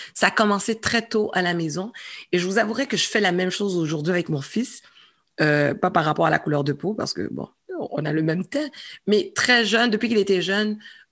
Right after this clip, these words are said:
je, je, je, je, je le baigne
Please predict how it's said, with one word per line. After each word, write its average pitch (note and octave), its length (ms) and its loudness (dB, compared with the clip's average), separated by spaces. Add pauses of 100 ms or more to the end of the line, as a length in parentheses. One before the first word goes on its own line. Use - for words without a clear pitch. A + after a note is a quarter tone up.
je, E3+ 500 2
je, D#3 720 0
je, - 160 -4 (1160)
je, - 140 2 (100)
je F3+ 160 2
le F3 180 4
baigne D#3+ 720 2